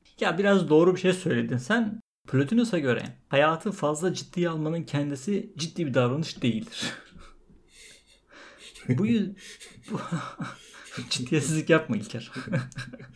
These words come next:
<laughs> Bu dünyada ciddiye alınacak şeyler sadece ruhumuzla ilgili şeylerdir. Geri kalan her şey, e, çocuk oyunundan farklı değildir.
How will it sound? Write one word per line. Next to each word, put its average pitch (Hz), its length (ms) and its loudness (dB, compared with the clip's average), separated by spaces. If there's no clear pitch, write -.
<laughs> - 1000 -8
Bu 170 200 6
dünyada 202 480 10
ciddiye 202 340 4
alınacak 160 380 2
şeyler 180 540 0
sadece 196 520 2
ruhumuzla 151 560 4
ilgili 113 280 -2
şeylerdir. - 560 -8
Geri 175 220 4
kalan 147 240 0
her 196 200 -2
şey, 233 380 -4
e, - 160 -12
çocuk 202 320 -2
oyunundan 139 320 0
farklı 135 360 -4
değildir. 127 440 -2